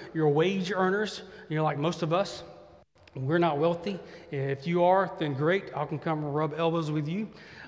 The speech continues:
Um, but they're just wage earners, and typically they're outside working in the field.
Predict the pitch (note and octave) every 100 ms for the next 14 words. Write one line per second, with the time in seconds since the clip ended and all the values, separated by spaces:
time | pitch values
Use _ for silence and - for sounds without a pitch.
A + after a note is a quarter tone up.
0 | - E3+ D#3+ D#3 C#3+ - - - - -
1 | - - D3+ D#3 F3+ - - - - -
2 | E3 D3 E3 E3+ E3+ D#3 F3 G3 F#3 G3+
3 | G3+ - D#3 D3 D3 C3 A3 A3+ A3+ G#3+
4 | - - F3 F3+ - G3 F3+ D#3+ E3 E3
5 | D#3 D3 - D#3+ A2+